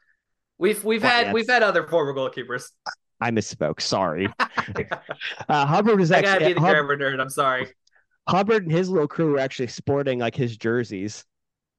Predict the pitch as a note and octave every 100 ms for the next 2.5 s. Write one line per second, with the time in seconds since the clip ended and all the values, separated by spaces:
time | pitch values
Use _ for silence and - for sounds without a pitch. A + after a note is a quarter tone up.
0 | _ - A#2+ G2 A#2+ A#2+ A#2+ A#2 B2 B2+
1 | B2 A#2+ A2+ F3+ E3+ E3 D3 C3 A#2 A#2+
2 | B2 - - D3 -